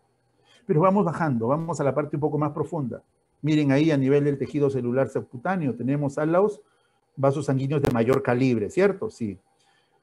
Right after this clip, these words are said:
Si es que se laceran esos vasos sanguíneos, como arterias o venas, se van a formar unos, unas colecciones de sangre.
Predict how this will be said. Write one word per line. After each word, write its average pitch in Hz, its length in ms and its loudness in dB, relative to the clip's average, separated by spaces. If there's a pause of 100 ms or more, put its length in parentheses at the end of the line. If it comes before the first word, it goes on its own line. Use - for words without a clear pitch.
(840)
Si - 220 -6
es 156 120 -6
que - 140 -8
se 151 160 -2
laceran 127 480 0
esos 127 240 -6
vasos 123 260 -6
sanguíneos, 113 720 -2 (140)
como 104 200 -6
arterias 123 520 0
o 101 80 -6
venas, 131 420 0 (1400)
se 110 220 -8
van 127 180 0
a 135 100 2
formar 123 540 -4 (800)
unos, 143 600 0
unas 151 300 -4
colecciones 131 840 -4
de 104 80 -8
sangre. 95 420 -10